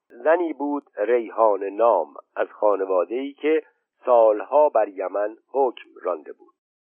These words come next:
ریحانه به خوبرویی و پارسایی و خردمندی در همهٔ ملک هاماوران به نام بود. ابرهه را از آن زن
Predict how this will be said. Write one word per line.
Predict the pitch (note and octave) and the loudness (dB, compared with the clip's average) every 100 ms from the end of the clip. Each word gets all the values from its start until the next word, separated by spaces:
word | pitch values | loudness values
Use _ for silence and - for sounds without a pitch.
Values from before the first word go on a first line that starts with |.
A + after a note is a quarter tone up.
| _ _ _ _ _ - | _ _ _ _ _ 0
ریحانه | C#3+ D#3 D3+ E3 E3+ G3+ | 2 2 4 2 4 0
به | - | 0
خوبرویی | - - C#3 C#3 B2 A#2+ C3+ C3+ B2+ D#3+ E3+ | -2 -4 -6 -4 -4 -4 -2 -2 -6 -12 -8
و | D#3 C#3+ _ | -2 -2 _
پارسایی | A2 A#2 A2 G2 - A#2 G#2+ F#2+ C3 C#3 | 2 4 4 0 -2 0 0 0 -8 -6
و | A#2+ | -4
خردمندی | - - G#2 G2+ F#2+ G2+ G2 G#2 B2+ D3+ D3 C#3 | -2 -2 0 0 0 -4 -4 -8 -16 -16 -14 -2
در | A#2+ G#2 | 0 0
همهٔ | - A2 B2+ C3+ G#2+ | -4 -6 -6 -4 -6
ملک | G#2 C#3+ C#3 - G2 | 0 -2 -2 -8 -8
هاماوران | F2 E2 A2 G#2 F#2 G2 F#2+ G2 A#2 C#3+ C#3+ - | -6 -2 0 0 0 -2 0 0 0 -2 -8 -2
به | A2 | 0
نام | A2+ A2+ F#2 D2+ | 4 4 4 -2
بود. | - _ _ _ _ _ _ _ _ _ - | -20 _ _ _ _ _ _ _ _ _ -2
ابرهه | A2 - F#2 A#2 | -2 -2 -4 0
را | C3+ A2+ F#2 | 2 2 0
از | F2+ | -4
آن | F2 E2 | -6 -6
زن | F#2+ A#2+ C3 | -2 -2 -2